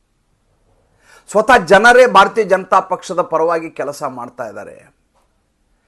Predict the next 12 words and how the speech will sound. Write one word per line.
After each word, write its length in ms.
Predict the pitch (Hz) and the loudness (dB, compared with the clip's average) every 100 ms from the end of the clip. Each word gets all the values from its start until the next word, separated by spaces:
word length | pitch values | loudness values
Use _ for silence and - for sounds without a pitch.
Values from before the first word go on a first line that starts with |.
| _ _ _ _ - | _ _ _ _ -2
ಸಂದೇಶ್ 460 | 196 233 269 254 | 0 4 4 4
ಖಾಲಿ 340 | - 233 240 214 | 4 4 6 2
ಹೆಣ್ಮಕ್ಳು 480 | 202 220 226 233 | 2 -2 -2 -2
ಪ್ರಚಾರಕ್ಕೆ 680 | 226 170 165 226 226 226 - | 0 -4 -2 2 2 0 -4
ತೊಡಗಿದ್ದಾರೆ 600 | - 196 196 180 180 175 | -2 -4 -2 -4 -2 -2
ತೃಣಮೂಲ 460 | 165 151 175 196 202 | -2 -6 -6 -6 -6
ಕಾಂಗ್ರೆಸ್ 480 | 196 165 170 165 156 | -2 -4 -4 -8 -8
ವಿರುದ್ಧವಾಗಿ 540 | 175 180 180 170 185 | -10 -4 -4 -4 -6
ಭಾರತೀಯ 360 | 165 147 147 165 | -6 -6 -6 -12
ಜನತಾ 360 | 143 147 151 | -14 -10 -10
ಪಕ್ಷದ 340 | 131 131 - 139 | -10 -14 -16 -18
ಪರವಾಗಿ. 680 | - 107 107 104 80 - | -14 -14 -14 -16 -20 -20